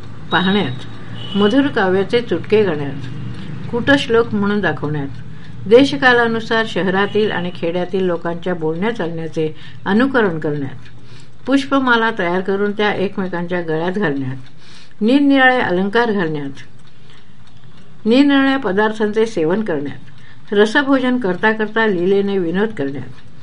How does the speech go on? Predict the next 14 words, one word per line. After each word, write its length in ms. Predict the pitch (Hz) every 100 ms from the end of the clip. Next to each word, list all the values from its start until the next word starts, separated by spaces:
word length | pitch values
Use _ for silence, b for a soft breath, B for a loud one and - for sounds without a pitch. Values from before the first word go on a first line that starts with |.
| B B B B
केशर, 380 | 233 247 247 269
कापूर 440 | 269 220 208 240 233
इत्यादी 440 | 208 214 208 214
द्रव्ये 380 | 196 170 185 190
घालून 300 | 196 196 165
तांबूल 440 | 165 165 175 220
सेवन 360 | 247 180 151 147
करण्यात, 320 | 135 127 110 - - B B B B B -
फुललेल्या 500 | 240 247 285 311 294
लता 320 | 185 180 226
किंवा 280 | 233 247 233 208
गुंजांच्या 560 | 175 175 202 202 214
वेली 420 | 175 160 196 175
यात 140 | 170